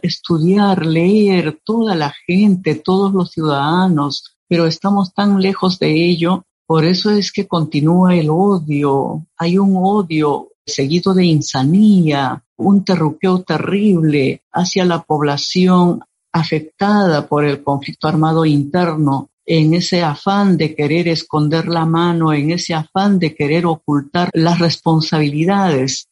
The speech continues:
¿no? de parte de los miembros de, de las Fuerzas Armadas, de la Marina de Guerra, la policía. Hay un terruqueo terrible que no podemos callar, que no podemos ocultar,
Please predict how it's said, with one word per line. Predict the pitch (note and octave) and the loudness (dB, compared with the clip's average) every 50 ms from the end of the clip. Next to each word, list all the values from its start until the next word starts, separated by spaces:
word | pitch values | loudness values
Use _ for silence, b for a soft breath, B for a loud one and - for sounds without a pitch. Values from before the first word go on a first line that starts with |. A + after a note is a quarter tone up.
| _ | _
¿no? | - C#3 C#3+ | -8 -6 -6
de | C#3+ C#3+ D3+ D3+ | -4 -4 -4 -4
parte | - E3 F3 F3 E3+ E3 - - D3+ C3 - _ | -2 -2 -2 -2 -2 -4 -4 -4 -4 -4 -4 _
de | - - D#3+ | -2 0 0
los | C#3+ C#3 C3 - - | 0 0 0 0 2
miembros | F3+ F#3+ G#3 G3+ F#3 F3 C#3 C3+ C3+ C3+ C#3 - | 2 4 4 4 4 4 2 2 0 -2 -2 -2
de, | - D3+ D3 D3 D3 D3 C#3 C3 B2 C3 A#2+ A#2 - _ _ | -2 0 0 2 2 0 0 -2 -2 -4 -8 -12 -16 _ _
de | - D3+ D3+ | -4 -2 -2
las | C#3+ C3+ - - | -2 -2 -4 -4
Fuerzas | E3 D#3+ - - D#3+ D#3+ - | -4 -4 -2 -4 -4 -4 -2
Armadas, | C#3 C#3 C#3+ D3+ D#3 E3+ F3 F3+ F3+ E3+ D#3+ D3+ D3+ | -2 0 0 2 2 2 2 2 2 2 0 0 -2
de | - D3+ | -4 -4
la | D3 C#3 | -4 -2
Marina | C#3+ C#3+ C#3+ C#3+ C#3+ D#3 D#3+ D#3+ D#3+ D3+ | -2 -2 -2 -2 -2 0 0 0 0 0
de | D#3 D3+ | -2 -4
Guerra, | C#3+ D#3 D#3+ F3 F3+ F3+ F3 F3 D#3 D3 | -2 -2 0 0 0 0 0 -2 -2 -2
la | C#3+ D#3 F3+ F#3 | -2 -2 -2 -2
policía. | - E3 E3 D3+ D3 D3 - - D#3+ D#3 D3+ D3+ D3 C#3+ C#3+ - _ _ _ | -2 -2 -2 0 -2 -2 -2 -2 0 0 0 0 -2 -4 -6 -10 _ _ _
Hay | D#3+ F3 F3+ F#3+ | 0 2 2 4
un | G#3 G#3+ G#3 G#3 | 4 2 2 2
terruqueo | - F#3 F3+ E3 D3+ D#3 - - G3 G3 F#3+ | 0 -2 -2 -2 -4 -4 -4 -4 -4 -4 -4
terrible | - - F3 E3+ F#3+ G#3 B3 C4+ B3 G3 F3 D#3+ C#3 C#3 C#3 - - - _ _ _ _ _ - | -4 -6 -6 -4 -4 -2 0 0 2 2 2 2 0 0 -2 -2 -4 -8 _ _ _ _ _ -4
que | E3 D#3 | 0 2
no | D#3 D3+ D#3+ E3+ F3+ F3+ F3 | 2 2 2 2 2 0 -2
podemos | - E3+ E3 D#3 D#3+ D#3 D#3+ D#3+ E3 E3+ E3 - | -2 -2 -2 0 0 0 0 0 0 -2 -4 -6
callar, | - - C#3+ B2+ C3 D#3+ F3 E3+ E3+ E3 D#3+ D#3+ | -6 -4 -4 -2 0 0 0 0 0 -2 -4 -4
que | - D3 | -2 -2
no | D3 D3 D3 D3 | 0 0 0 -2
podemos | - D3+ D3 D3 D3 D#3 D#3 D#3 - - | -2 -2 0 0 0 0 0 -2 -4 -6
ocultar, | C3+ - _ - C3+ C3 A#2+ - - E3 E3+ E3+ D#3+ D#3+ D3 D3 | -10 -10 _ -6 -6 -6 -6 -6 -4 -4 -2 -2 -2 -4 -6 -8